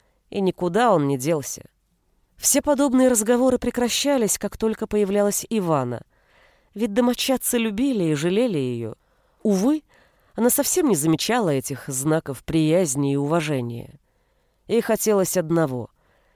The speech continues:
запереться в своей комнате в ожидании очередного удара судьбы, который в очередной раз повергнет ее жизнь в руины.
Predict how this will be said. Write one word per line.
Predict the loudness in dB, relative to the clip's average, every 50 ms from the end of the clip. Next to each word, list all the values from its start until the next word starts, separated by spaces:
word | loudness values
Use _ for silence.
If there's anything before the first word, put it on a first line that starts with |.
| _ -12
запереться | -6 -2 -2 0 2 2 2 2 0 0 -2 -2
в | -2
своей | -2 0 2 2 0
комнате | 0 0 0 0 0 0 0 -2 -4 -4 -8 -8 -10 _ _ _ _ -10
в | -4 -2
ожидании | 0 0 0 -2 -2 0 0 0 0 0 -2 -2 -2
очередного | -4 -6 -6 -6 -6 -4 -2 -2 -2 -2 -2 -4
удара | -6 -4 -4 -4 -4 -4
судьбы, | -6 -6 -8 -8 -6 -6 -2 -2 -2 -2 -2 _ _ _ _ _ _ _ _ _ _ _ _ _ _ -8
который | -4 -4 -2 2 2 2 2 2 0 -2 -2 -4
в | -4 -4
очередной | -2 -2 -2 -2 -2 0 0 2 2 2 2
раз | 0 -2 -2 -4 -6 -8 -6
повергнет | -6 -4 -2 -2 -2 -2 -2 -4 -4 -6 -6 -6 _ _ _ _ _ _ _
ее | -4 -2 0 0 0
жизнь | 0 0 -2 -2 -2 -2 -2 -2
в | -2
руины. | 0 -2 -2 -2 -2 -4 -8 -10 -14